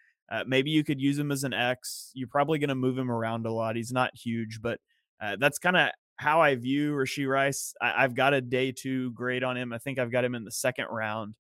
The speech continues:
Uh, wide receiver, he's number fifty-one. He's one spot ahead of Jalen Hyatt for me in terms of my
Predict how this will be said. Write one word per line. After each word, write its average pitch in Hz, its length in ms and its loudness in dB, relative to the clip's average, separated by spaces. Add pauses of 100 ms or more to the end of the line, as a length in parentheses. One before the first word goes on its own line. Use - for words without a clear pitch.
(460)
Uh, 95 440 0 (800)
wide 135 300 8
receiver, 139 720 0
he's 151 200 0
number 165 220 4
fifty-one. 139 540 2
He's 131 200 0
one 151 300 4
spot 143 340 4
ahead 120 200 0
of 117 100 -6
Jalen 113 360 -6
Hyatt 104 300 -6
for 110 160 -10
me 110 200 -6
in 120 100 -8
terms 117 300 -8
of 113 100 -12
my 113 140 -4